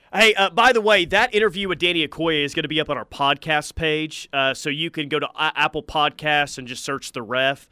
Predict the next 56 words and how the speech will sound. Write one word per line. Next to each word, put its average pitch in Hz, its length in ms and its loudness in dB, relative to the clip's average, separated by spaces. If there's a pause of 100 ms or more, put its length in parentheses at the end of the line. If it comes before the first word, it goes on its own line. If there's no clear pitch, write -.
(300)
And 131 340 -2
if 120 100 -12
you 151 60 -2
look 147 200 -4
under 143 240 -2
hour 143 260 0
number 127 160 -8
three, 131 420 -6
it 110 60 -10
should 135 200 -8
just 120 200 -14
say, 113 280 -6
"Danny 330 360 -4
Okoye 311 560 -2
joins 311 320 -4
the 233 100 -6
show." 294 460 0
So 156 200 -4
if 143 120 -10
you 139 80 -4
missed 208 320 0
it, 208 180 2 (380)
or 165 260 2
if, 165 140 -4
uh, 160 100 4
you 151 180 -2
wanna 160 80 -2
share 170 240 -2
it 160 80 -2
with 151 160 -10
your, 143 240 -2
uh, 135 100 0
friends, 151 640 -4
uh, 135 220 0
it'll 151 120 -2
be 135 140 -4
there. 127 300 -2
You 123 160 -12
can 117 100 -12
send 123 220 -8
the 110 40 -10
link 120 260 -10
to 123 100 -16
them. 120 200 -4
I'll 180 100 0
have 180 200 2
that 160 160 2
up 156 240 2
in 139 140 -2
about, 127 480 -2
uh, 139 340 2
thirty 151 160 -2
minutes' 123 300 -10
time 95 260 -10
or 95 40 -20
so. 92 280 -12